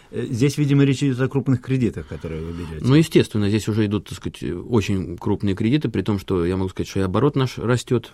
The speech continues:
Speaker 2: при этом. Ну, в этом году примерно оборот, э, фирмы, производство товаров должно составить около трех с половиной миллиардов рублей. Э, еще раз говорю, это не купи-продай, а это, так сказать, вот уже оборот, э, производственный.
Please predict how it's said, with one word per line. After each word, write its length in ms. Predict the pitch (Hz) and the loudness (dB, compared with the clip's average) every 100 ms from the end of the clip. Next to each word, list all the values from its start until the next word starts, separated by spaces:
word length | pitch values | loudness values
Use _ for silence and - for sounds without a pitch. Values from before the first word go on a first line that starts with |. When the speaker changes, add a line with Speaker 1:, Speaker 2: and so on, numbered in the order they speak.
| - | 0
Speaker 2:
при 120 | 117 | 2
этом. 260 | 110 104 101 - - - | 2 0 -6 -12 -20 -18
Ну, 160 | - 127 | -6 0
в 60 | 147 | 2
этом 180 | 131 | 4
году 200 | 110 113 | 4 2
примерно 440 | 127 110 117 110 104 | 2 2 2 2 0
оборот, 440 | 98 101 110 - | 0 0 0 -4
э, 260 | - 80 80 | -4 -4 -4
фирмы, 380 | - 123 120 98 | 0 2 2 0
производство 580 | - 110 110 110 95 95 | 0 4 4 4 2 0
товаров 420 | 98 101 123 107 | -2 0 0 0
должно 300 | 95 92 107 | 0 0 -2
составить 500 | 92 92 - 113 113 - - | -2 -6 -2 0 0 -4 -8
около 220 | 104 101 | -2 -2
трех 240 | 95 107 | 2 0
с 20 | - | 0
половиной 260 | 95 98 | -2 0
миллиардов 460 | 95 90 85 76 - | 0 0 -4 -6 -6
рублей. 320 | 95 78 - - - - - - - | -6 -6 -10 -18 -20 -20 -20 -20 -8
Э, 280 | 87 87 85 | -4 -2 -2
еще 200 | 92 110 | 0 0
раз 80 | 92 | 0
говорю, 120 | 90 | 0
это 80 | 87 | 0
не 120 | 92 | -2
купи-продай, 720 | 113 113 170 107 92 78 65 - | 0 2 4 4 2 -2 -6 -8
а 100 | 80 | -4
это, 260 | 92 - 104 | -2 -2 -6
так 100 | - | -10
сказать, 200 | - - | -10 -8
вот 120 | 104 | -6
уже 180 | 92 90 | -4 -4
оборот, 420 | 87 95 104 - | -2 -2 -2 -4
э, 340 | - - 53 - - | -10 -8 -10 -10 -4
производственный. 720 | 101 95 90 - - - | 0 2 0 -4 -12 -16